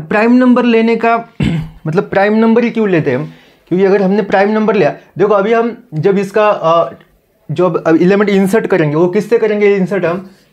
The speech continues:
h of key, division method, method से करते हैं ना हम, h of key is equals to key mod m,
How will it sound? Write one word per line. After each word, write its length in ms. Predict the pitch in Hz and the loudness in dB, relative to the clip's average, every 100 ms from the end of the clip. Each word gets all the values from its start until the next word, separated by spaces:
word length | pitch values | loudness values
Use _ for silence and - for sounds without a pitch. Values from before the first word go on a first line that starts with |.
| - | -12
h 320 | 139 170 175 | -4 -2 0
of 180 | 190 190 | -2 -2
key, 220 | - 160 | -6 -2
division 380 | 156 233 240 233 | 0 2 2 0
method, 340 | 220 214 - | 0 -4 -4
method 280 | 185 196 190 | -4 -2 -2
से 100 | 196 | -2
करते 200 | 165 151 | -4 -2
हैं 60 | 165 | -2
ना 60 | |
हम, 100 | 185 | -2
h 180 | 143 156 | -4 -2
of 100 | 180 | -2
key 200 | 175 196 180 | -2 -2 -2
is 100 | 143 | -2
equals 320 | 139 131 - | -6 -8 -6
to 100 | 185 - | -10 -4
key 140 | 208 214 | -2 2
mod 260 | 208 202 190 | 2 2 2
m, 140 | 160 | -2